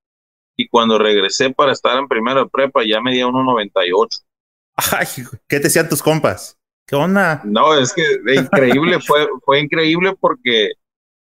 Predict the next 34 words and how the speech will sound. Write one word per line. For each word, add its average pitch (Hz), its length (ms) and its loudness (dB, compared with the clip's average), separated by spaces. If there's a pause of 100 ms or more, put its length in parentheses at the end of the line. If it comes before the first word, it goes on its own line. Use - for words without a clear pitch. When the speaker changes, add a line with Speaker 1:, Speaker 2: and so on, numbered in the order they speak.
(160)
Speaker 1:
todo, 165 440 4
porque, 120 540 -2 (180)
eh, 107 280 -2 (320)
nosotros 131 520 0
en 160 80 2
el, 135 180 0
en 127 80 2
los 127 160 2
veranos 135 420 2
íbamos 147 440 0
a 101 360 0
Tijuana, 139 680 0 (220)
a, 104 220 -2
de 107 100 0
vacaciones, 113 760 0
a - 20 -4
Ensenada, 110 680 -2
y 107 300 -2
no-, 107 220 -2
y 110 340 0
mi, 113 140 0 (180)
nos-, 117 320 -2 (180)
mi 113 260 2
familia 151 600 2 (460)
y 131 100 -2
mi 131 120 4
papá 127 280 2
siempre 147 340 -4
nos 151 140 -2
acostumbraba 123 500 -2
a 135 40 -6
comprar 117 280 0
ropa 120 460 0 (140)
allá, 135 500 0